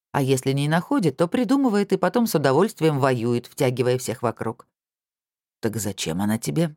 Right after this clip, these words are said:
«Я дам ей высшую цель. Мотивирую так, что она загорится.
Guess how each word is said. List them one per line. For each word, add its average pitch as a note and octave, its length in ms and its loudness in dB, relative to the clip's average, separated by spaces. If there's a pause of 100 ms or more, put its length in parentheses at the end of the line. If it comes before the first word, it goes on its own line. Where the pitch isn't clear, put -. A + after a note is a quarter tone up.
(920)
«Я F#3+ 200 0
дам C4+ 220 0
ей C#4 220 2
высшую E3 380 0
цель. D3 360 -4 (580)
Мотивирую D3+ 680 2
так, A3 260 -2
что - 180 0
она A2+ 180 0
загорится. D3 640 -2